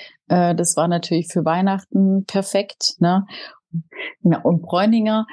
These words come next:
äh, Pop-up war auch, äh, dann im Dezember und das hat sich natürlich dann sehr, äh, toll ergänzt.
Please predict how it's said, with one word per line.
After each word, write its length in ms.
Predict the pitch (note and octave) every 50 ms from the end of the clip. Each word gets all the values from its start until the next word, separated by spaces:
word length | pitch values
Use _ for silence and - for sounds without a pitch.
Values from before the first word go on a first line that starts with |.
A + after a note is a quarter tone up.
| - - - - -
äh, 360 | - F#3+ F#3 F3+ F3 F3+ D#3+ -
Pop-up 460 | - - F#3 F#3 - F#3 F3 F3 -
war 220 | D#3+ D#3 - -
auch, 260 | D#3+ E3+ F3+ F3 - - -
äh, 160 | E3 E3 D#3
dann 200 | - D#3+ D#3+ -
im 140 | - D#3+ C#3+
Dezember 680 | - D3 - - F#3+ F#3+ G#3+ A3 G#3+ G#3+ G#3 G3+ - -
und 140 | E3 E3 D#3+
das 160 | D#3+ E3 -
hat 140 | D#3+ D#3 -
sich 180 | - E3 D#3
natürlich 400 | D#3+ D#3 D#3 - - C#3+ D#3 -
dann 220 | - - D#3 D#3 C#3+
sehr, 420 | - - - C#3+ D3 D3+ D3+ D#3+ - _ -
äh, 100 | D#3+ D#3 D#3
toll 260 | - - D3+ D3 D3
ergänzt. 640 | - - D3+ D3+ C3+ C#3 C#3+ C#3+ - - - - -